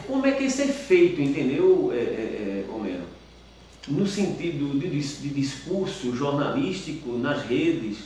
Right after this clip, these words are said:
que aquilo que parece ser ruim, como você já passou uma, uma ideia aí, você vai retrucando. Quem é a favor, vai espalhando, porque é a favor. Quem é contra, termina espalhando também, porque é contra.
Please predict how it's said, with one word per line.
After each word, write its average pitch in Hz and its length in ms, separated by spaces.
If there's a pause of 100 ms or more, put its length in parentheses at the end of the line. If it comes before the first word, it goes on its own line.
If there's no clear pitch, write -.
(760)
que 196 360
aquilo 277 440
que 269 120
parece 180 380
ser 170 140
ruim, 185 140
como 214 160
você 214 100
já 220 120
passou 214 440
uma, 208 80 (100)
uma 208 140
ideia 180 320
aí, 127 340 (140)
você 180 180
vai 170 140
retrucando. 196 680
Quem 247 160
é 185 60
a 160 80
favor, 247 640 (380)
vai 196 180
espalhando, 196 880 (600)
porque 202 280
é 185 60
a 185 40
favor. 160 420
Quem 311 140
é 330 120
contra, 262 420
termina 233 380
espalhando 240 600
também, 202 260
porque 226 240
é 254 120
contra. 151 400